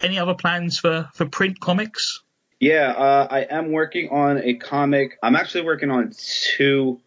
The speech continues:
Speaker 2: Um, one I kinda put on the back burner. I'm trying to figure out what to do with it. I'm about halfway through, and I, I kinda hit a wall. The other one, I'm about a quarter of the way through, and I, I think I'm ready to pitch it.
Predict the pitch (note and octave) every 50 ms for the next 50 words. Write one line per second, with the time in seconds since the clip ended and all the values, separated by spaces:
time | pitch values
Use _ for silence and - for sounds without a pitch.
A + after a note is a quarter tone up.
0 | _ - A2 A2+ A2+ A2+ A2 A2 A2+ A#2+ B2 C3+ D3+ D#3 D3+ C3 D3 D3 C#3 B2
1 | - - C3+ C3+ C3+ B2+ A#2+ A#2+ A#2 A2 A2+ A2 - _ A#2 A2 A2 A2 G#2+ G#2+
2 | G#2+ - A#2+ A#2 A2+ G#2 - G#2+ A2 G#2+ G#2 G#2 G2+ - G2+ - - G#2 G#2 G2+
3 | G2 G2 G2 G2 F#2 D#2 - - G2+ G2+ F#2+ - G#2+ G#2 G2 F2 - - - G#2+
4 | G2+ - G#2+ G2+ G2 F#2+ - - G#2 G2+ G2 G2 F#2+ F#2 F#2+ F#2 F#2 F#2+ F#2 F2+
5 | - - G#2 - - G#2 G#2 G#2 A2+ A2 G#2 G2 G2+ G#2 G#2 G2 G2 - - -
6 | A#2+ A#2+ A#2 A#2 - B2 C3+ C#3+ D3 C#3+ C#3 C3+ C3+ C3 B2+ B2+ B2 A#2+ A#2+ A#2
7 | A#2 - _ _ _ _ - A2 A2 G#2+ - A2+ G#2+ F#2+ - - _ _ _ _
8 | - - - - E3+ E3 E3 E3 D#3 C#3+ C3 A#2+ A#2+ G#2+ G#2+ G#2+ G#2 G#2 G2 -
9 | - - G2+ G#2 G#2 G#2 G2 G2 G2+ G#2 G#2 - - G#2 G#2 G#2 G2+ G2+ - -
10 | G2 - B2+ B2 A#2+ A#2 A#2+ A#2 A#2+ A#2 B2 - - - - C3 B2 A#2+ - C3+
11 | C3 B2 -